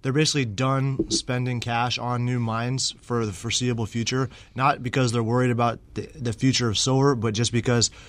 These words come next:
they've reached a point where now they feel comfortable about the, the ramp up in the mines that they're, that they're attached to. And so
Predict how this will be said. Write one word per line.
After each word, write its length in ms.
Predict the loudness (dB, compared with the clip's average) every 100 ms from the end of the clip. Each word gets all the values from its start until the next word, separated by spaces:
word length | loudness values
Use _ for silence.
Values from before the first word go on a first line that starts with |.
| -20 -18 2
they've 200 | 2 6
reached 240 | 4 4
a 60 | 0
point 260 | 0 0
where 120 | 2 2
now 200 | 2 4
they 100 | 4
feel 160 | 2
comfortable 380 | 0 0 0 0
about 360 | 2 2 0 -2
the, 280 | -2 -2 -6 -12 -18
the 260 | -12 -4 -4
ramp 360 | 0 0 2 4
up 200 | 2 2
in 100 | 0
the 60 |
mines 380 | 2 2 0 0
that 160 | -2 -2
they're, 220 | -2 0
that 140 | -2
they're 160 | -2 -2
attached 420 | 0 2 2 2
to. 200 | 4 2 0 -16 -20 -20 -20 -20 -20 -6
And 220 | 0 0
so 460 | 2 2 4 2